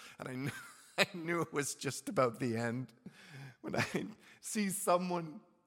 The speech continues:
coming in the front door, and I'd go to the bathroom. <laughs> 'Cause I didn't wanna deal with that person. It was bad. I'm just, um, being transparent.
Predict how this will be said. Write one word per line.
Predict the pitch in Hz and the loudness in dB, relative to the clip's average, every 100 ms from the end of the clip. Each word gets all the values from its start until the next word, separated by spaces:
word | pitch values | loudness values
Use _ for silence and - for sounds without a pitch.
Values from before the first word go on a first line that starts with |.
| _ _ _ | _ _ _
coming | 165 165 160 - | -2 0 -2 2
in | 185 | 2
the | 160 | 2
front | - 165 147 | -2 0 0
door, | - 156 151 | 2 6 6
and | 139 | 6
I'd | 127 117 113 | 2 0 0
go | 131 | -2
to | 123 | -2
the | |
bathroom. | 113 120 123 - 117 107 107 _ _ _ _ 220 - _ _ 247 247 - | 2 2 2 -2 -10 -10 -14 _ _ _ _ -20 -20 _ _ _ -20 -20
<laughs> | - - - - - - - - | -20 -20 -20 -20 -20 -18 -18 -14
'Cause | - | -6
I | 185 | -4
didn't | 175 196 | -4 -4
wanna | 190 180 131 - - | -4 -6 -8 -14 -6
deal | 208 170 | -2 -2
with | 98 | -2
that | - 135 - | 0 0 4
person. | 151 147 | 4 6
It | 180 | 2
was | 143 | 4
bad. | 147 143 135 101 - - | 8 10 8 2 -2 -2
I'm | 131 | 0
just, | 143 - - - | -4 -6 -12 -4
um, | 120 120 117 | -2 -2 -4
being | 110 131 123 | -4 -4 -4
transparent. | - 135 131 - - 147 139 131 | -4 -4 -4 -6 -6 -4 -4 -6